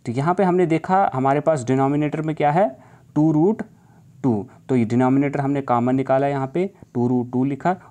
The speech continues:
और ऊपर क्या हमारे पास वैल्यू बचेगी, रूट थ्री और माइनस वन है, क्योंकि ये बन जाएगा root three ones are root three और यहाँ पे ones are, तो ये बन जाएगा root three minus one, तो ये आ गया इसका आंसर। अब जो नेक्स्ट क्वेश्चन है हमारे पास,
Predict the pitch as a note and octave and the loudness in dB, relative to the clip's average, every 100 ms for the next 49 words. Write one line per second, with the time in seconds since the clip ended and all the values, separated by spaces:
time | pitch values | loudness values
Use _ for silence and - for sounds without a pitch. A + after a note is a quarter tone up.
0 | - B2 B2+ A#2+ D3+ C#3+ C#3+ C3 B2+ B2+ | -4 -4 -2 -2 -2 0 -2 -2 -4 -2
1 | B2+ B2 B2 A#2+ A2+ A2+ G#2+ A#2 D3 F#3+ | -2 -2 -4 -2 -4 -4 -6 -4 -4 -6
2 | - A2+ A2+ A2+ - A#2+ D#3 - A2 C3 | -6 -4 -4 -6 -8 -4 -4 -4 -4 -4
3 | G#2 - _ A2 G#2 G#2 B2 G#3+ - - | -4 -10 _ -8 -4 -4 -2 -2 -6 -12
4 | G2+ F#2 F#2 C#3 F#3 _ - G#2 A2 G#2+ | -6 -6 -6 -10 -12 _ -12 -6 -4 -4
5 | G#2+ G#2 G#2 A#2 G#2+ G#2+ - A#2 A2 G#2+ | -4 -4 -4 -4 -4 -8 -8 -6 -4 -4
6 | A2 D3+ E3+ - - A2 G#2 - E3 G3 | -2 -4 -4 -20 -12 -8 -8 -4 -4 -4
7 | - - - G#2+ G#2 - G#2+ G#2 G#2 A#2+ | -6 -16 -8 -6 -6 -6 -6 -6 -2 -2
8 | D#3+ B2+ G#2 G2 G2 G2+ G2+ A2+ G2+ - | -2 -4 -6 -6 -8 -8 -6 -6 -8 -12
9 | G#2+ G2+ G2+ G2+ B2+ C3+ G2+ F#2+ F#2 F#2 | -12 -12 -12 -10 -10 -8 -8 -6 -8 -10
10 | F#2+ G2 - - F#2+ F#2 - - - - | -14 -12 -10 -10 -10 -12 -14 -16 -20 -20
11 | - - - C#3 D#3+ G3+ E3+ E3+ - G3 | -20 -20 -4 -2 0 2 2 0 -2 -4
12 | - G3 F#3 E3+ D#3+ E3 F#3 G3 | -2 -2 0 2 0 0 -2 -2